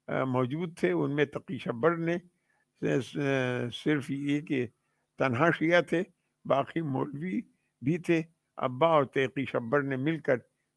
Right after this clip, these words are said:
मेरा दोबारा निकाह पढ़ा। इस तरह मेरा निकाह पर दोनों तरफ की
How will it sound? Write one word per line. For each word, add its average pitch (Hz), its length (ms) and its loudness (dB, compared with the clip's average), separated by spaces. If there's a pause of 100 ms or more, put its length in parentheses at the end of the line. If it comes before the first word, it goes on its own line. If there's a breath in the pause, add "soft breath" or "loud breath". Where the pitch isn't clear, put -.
(100)
मेरा 135 280 2
दोबारा 127 520 2
निकाह 120 340 -2
पढ़ा। 113 400 0 (360)
इस 156 200 0
तरह 127 320 2 (360)
मेरा 131 300 0
निकाह 135 400 0
पर 123 280 0 (380)
दोनों 151 380 0
तरफ 131 360 0
की 131 400 -2